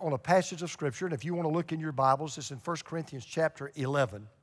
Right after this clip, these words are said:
And it's the, go-, we're going back about two thousand years when Jesus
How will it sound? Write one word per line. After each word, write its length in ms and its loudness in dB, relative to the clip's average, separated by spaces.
And 140 10
it's 120 6
the, 200 6
go-, 160 -2
we're 180 2
going 220 2
back 220 10
about 300 4
two 120 -2
thousand 440 6
years 460 0
when 520 0
Jesus 640 -2